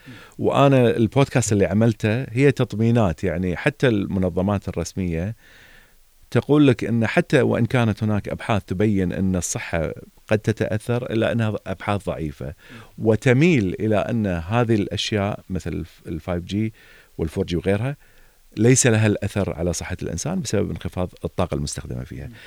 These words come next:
أغلب التساؤلات اللي موجودة واللي حاولت أني أبددها هي تساؤلات عن صحة الإنسان، هل الإنسان راح تتأثر صحته ولا لا؟ وقد قام الكثير من الناس بنشر معلومات خاطئة على النت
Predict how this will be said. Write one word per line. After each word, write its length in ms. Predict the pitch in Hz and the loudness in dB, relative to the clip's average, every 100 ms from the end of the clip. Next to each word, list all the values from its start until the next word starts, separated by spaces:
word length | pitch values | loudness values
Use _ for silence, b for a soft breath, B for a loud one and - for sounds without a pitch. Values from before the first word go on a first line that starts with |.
| B B - | B B 6
أغلب 400 | 220 202 165 117 | 6 8 4 4
التساؤلات 680 | 104 117 - 113 127 110 101 | 2 0 0 0 2 2 0
اللي 100 | 101 | 0
موجودة 600 | 101 104 113 85 73 65 - | 0 2 0 2 -2 -4 -4
واللي 180 | 101 104 | 0 2
حاولت 340 | - 110 107 | 2 2 2
أني 180 | 107 95 | 0 -2
أبددها 640 | 85 92 98 117 117 135 - b b b b b - | -2 -2 -2 -2 -2 -4 -8 b b b b b -2
هي 220 | 139 143 | 2 2
تساؤلات 680 | 127 - 113 135 143 165 - - | 0 -2 0 0 -2 -2 -6 -4
عن 320 | 127 170 190 185 | -2 0 -2 -10
صحة 380 | - 175 - 95 - | -8 -6 -2 -2 -4
الإنسان، 540 | - 78 - 67 69 - b b b | -6 -6 -6 -8 -8 -12 b b b
هل 300 | 127 127 98 | 4 4 4
الإنسان 480 | - 87 101 - 107 | 0 -2 -2 0 -2
راح 140 | 87 | -2
تتأثر 440 | - 95 - - | -6 -8 -6 -8
صحته 360 | 98 - - 107 | -8 -8 -8 -6
ولا 140 | 78 | -4
لا؟ 160 | 69 71 | -4 -6
وقد 400 | - 117 139 123 - b b b b b b _ - | -4 2 4 2 -2 b b b b b b _ 0
قام 280 | 131 156 131 | 6 6 6
الكثير 380 | 113 123 143 | 4 4 6
من 120 | 120 104 | 6 4
الناس 380 | 95 85 82 | 4 0 -2
بنشر 400 | - 98 120 107 | -2 0 0 -2
معلومات 480 | 92 80 101 95 85 | -4 -2 0 0 -4
خاطئة 420 | - 123 117 92 | -4 0 2 2
على 260 | 85 85 110 | 0 2 2
النت 280 | 101 107 | 2 2